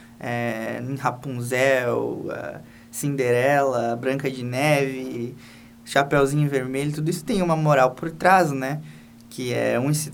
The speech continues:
tem um ensinamento, é,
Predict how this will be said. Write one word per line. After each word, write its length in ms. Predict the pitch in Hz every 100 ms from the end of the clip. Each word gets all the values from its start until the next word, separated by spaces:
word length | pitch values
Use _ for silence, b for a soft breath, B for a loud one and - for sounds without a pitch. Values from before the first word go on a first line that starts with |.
| -
tem 200 | 156 196 214
um 60 |
ensinamento, 1160 | 185 170 160 147 139 139 160 156 151 127 123 120 - B B - -
é, 420 | 57 53 53